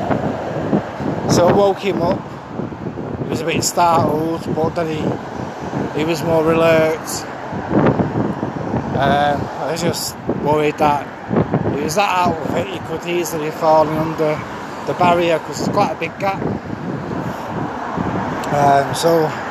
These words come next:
felt good after that. Felt, uh, one of them, half and half. Do you just leave him there? Or do you, um,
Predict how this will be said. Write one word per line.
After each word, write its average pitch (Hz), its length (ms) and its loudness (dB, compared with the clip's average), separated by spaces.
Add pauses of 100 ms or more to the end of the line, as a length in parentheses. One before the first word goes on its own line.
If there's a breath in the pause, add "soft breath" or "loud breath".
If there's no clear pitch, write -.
(260)
felt 196 240 4
good 185 120 2
after 165 280 -2
that. 135 200 -4 (640)
Felt, 196 280 6
uh, - 1500 -4 (160)
one 247 140 4
of 185 80 4
them, 196 180 4
half 202 280 4
and 165 120 0
half. 185 380 2
Do 160 60 -2
you 165 120 0
just 165 220 -4
leave 170 240 0
him 170 180 -4
there? 190 340 4 (840)
Or 156 360 6
do 156 120 -2
you, 160 280 2
um, 156 400 4